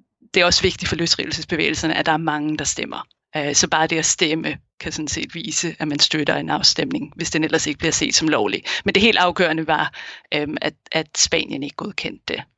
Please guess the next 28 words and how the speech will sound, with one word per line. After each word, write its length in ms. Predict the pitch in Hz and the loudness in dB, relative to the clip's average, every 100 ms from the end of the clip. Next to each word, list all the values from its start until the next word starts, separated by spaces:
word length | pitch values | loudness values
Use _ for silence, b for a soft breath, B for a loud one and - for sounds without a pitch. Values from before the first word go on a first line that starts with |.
| _ - | _ -10
Og 80 | 190 | -2
de 80 | 185 | 2
havde 180 | 180 180 | 4 4
så 160 | 196 | 4
håbet, 640 | 180 196 190 196 196 196 165 B B | 4 6 6 6 6 4 2 B B
så 160 | - 170 | 2 4
det 120 | 170 | 4
ud 160 | 160 147 | 2 2
som 240 | - 165 | 2 4
om, 140 | 160 | 2
at 120 | 156 165 | 0 0
de 60 | |
havde 120 | 160 | 0
håbet 340 | 170 170 170 160 | 4 4 2 2
på, 240 | 180 160 | 2 2
at, 360 | - 156 - - B B B | 0 -4 -4 -10 B B B
at 200 | 170 - | -4 -4
de 100 | 151 | -6
ville 220 | 165 156 | -4 -4
få, 400 | - - 165 - B B B - | -2 0 0 0 B B B 0
øhm, 800 | 170 170 165 165 160 165 - - - _ - | 4 6 6 6 2 0 -2 -4 -14 _ 0
international 720 | 208 190 175 160 - 165 160 | 2 2 2 2 2 0 0
opbakning, 680 | 147 - 156 147 - 147 151 - | -2 0 -2 -2 -6 -6 -8 -2
og 140 | 170 | 0
at 160 | 165 - | 0 -2
det 180 | 175 165 | -4 -4
ville 200 | 165 156 | -6 -6
få 320 | - 160 | -2 -2